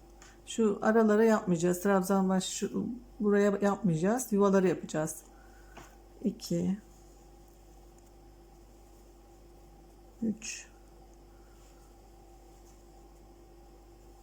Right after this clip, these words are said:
Dört. Beş.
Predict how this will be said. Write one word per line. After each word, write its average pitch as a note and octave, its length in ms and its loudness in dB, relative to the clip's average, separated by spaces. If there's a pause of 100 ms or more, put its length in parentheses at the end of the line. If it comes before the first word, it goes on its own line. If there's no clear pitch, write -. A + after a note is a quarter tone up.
(840)
Dört. - 560 -6 (4000)
Beş. - 720 -6